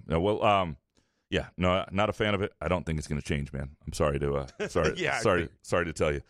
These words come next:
Speaker 2: I figured.
Speaker 1: Uh, we are gonna take a really quick break. Uh, when we come back, uh, we will, uh, we will get into, uh,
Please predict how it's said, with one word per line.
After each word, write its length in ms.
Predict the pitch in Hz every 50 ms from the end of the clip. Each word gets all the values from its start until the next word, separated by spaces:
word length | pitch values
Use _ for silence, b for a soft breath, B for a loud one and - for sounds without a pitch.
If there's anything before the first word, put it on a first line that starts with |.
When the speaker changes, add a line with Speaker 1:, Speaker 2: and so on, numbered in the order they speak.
| b b -
Speaker 2:
I 100 | 78 78
figured. 280 | 71 - 67 62 62
Speaker 1:
Uh, 180 | - 90 87 90 67
we 220 | 101 127 170 190
are 80 | 180 165
gonna 160 | 151 156 135
take 220 | - 151 139 120
a 60 | 120 104
really 240 | 107 123 131 127
quick 260 | 117 - 123 107 - -
break. 360 | 98 98 92 92 - _ _ _ _ _ _ _ -
Uh, 260 | - 85 85 80 78
when 240 | - - 85 87 98
we 100 | 107 117
come 280 | 110 - 127 110 98 90
back, 400 | 87 95 90 90 - - - - _
uh, 280 | 82 82 80 78 73 73 -
we 160 | - 87 90
will, 280 | 82 78 80 80 80 80
uh, 140 | 78 80
we 100 | 80 82
will 120 | 82 80 78
get 160 | 76 90 85
into, 520 | 85 80 73 - - 87 82 82 80 82
uh, 260 | 85 85 85 82 80